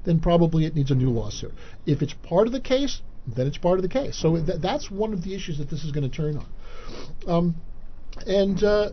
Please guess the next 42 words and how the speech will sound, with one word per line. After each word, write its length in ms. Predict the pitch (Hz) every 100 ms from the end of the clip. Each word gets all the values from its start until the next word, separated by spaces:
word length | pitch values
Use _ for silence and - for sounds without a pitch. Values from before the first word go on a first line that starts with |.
| -
and, 340 | 190 190 190 190
uh, 200 | 202 196 -
the 80 | 185
last 340 | 196 294 370
one 140 | 320 269
is, 140 | 180
uh, 300 | 190 180 185
is 180 | - 175
damages. 640 | - 208 359 - - - - - - - -
Um, 320 | 170 180 175 - - - - - - - - 165
these 240 | 247 403
kinds 380 | - - 277 247
of 120 | 214
cases 600 | - 175 175 - 226 - - - - -
typically 480 | - 247 247 262 208
do 140 | 147
not 220 | 143 185
request 400 | 165 - 131 113
damages. 420 | 131 98 92 104 107
Now, 180 | 135 151
in 200 | 151 143
a 60 |
civil 320 | 135 180 233
rights 240 | 240 185 170
case, 480 | - 127 135 - - -
uh, 80 | 147
or 200 | 156 160
any 120 | 339
kind 180 | - 101
of 80 |
case, 280 | - 107 -
uh, 40 | 131
you 200 | 143 170
can 180 | 185
typically 560 | 170 175 180 175 156 147 - - - - -
ask 280 | 120 -
for 200 | - 165 160
money 320 | 151 202 262
damages. 540 | 117 87 - - - - - - -
You've 180 | 147 151
been 120 | 190
injured 480 | 202 202 151 170